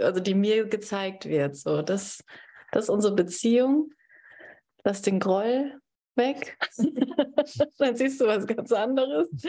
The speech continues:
Und dann ist das einfach schön.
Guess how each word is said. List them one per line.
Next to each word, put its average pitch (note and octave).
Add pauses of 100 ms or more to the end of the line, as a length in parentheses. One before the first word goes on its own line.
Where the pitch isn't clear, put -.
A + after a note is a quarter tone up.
(320)
Und C4+
dann C#4
ist -
das A3 (560)
einfach G3
schön. D#3+